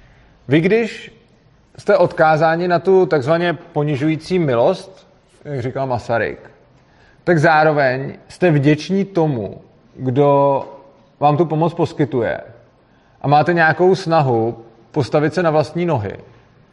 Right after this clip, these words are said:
Oproti tomu, když máte právo na to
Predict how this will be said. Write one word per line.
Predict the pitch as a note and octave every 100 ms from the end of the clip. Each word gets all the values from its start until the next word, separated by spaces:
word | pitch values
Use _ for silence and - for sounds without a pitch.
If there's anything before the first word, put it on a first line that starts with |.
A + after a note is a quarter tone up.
| _ - _ _ _ _ -
Oproti | B2+ F3 A3
tomu, | A3 F#3+ D#3 A2 F#2+ - - _ _ _ -
když | A#2+ D3 -
máte | D#3+ D#3+ D3+ F3+
právo | - E3 D3+ G3 G3 C#3+ G#2+ - - - - -
na | C3 C#3
to | - A2 F2+